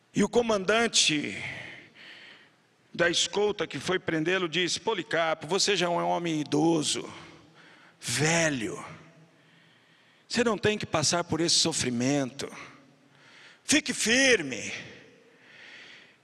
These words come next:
com o Império Romano.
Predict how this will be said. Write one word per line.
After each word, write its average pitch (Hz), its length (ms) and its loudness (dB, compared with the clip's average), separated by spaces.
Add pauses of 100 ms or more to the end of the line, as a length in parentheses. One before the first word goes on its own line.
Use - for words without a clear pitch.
(760)
com 254 160 4
o 262 40 4
Império 247 420 2
Romano. 175 760 2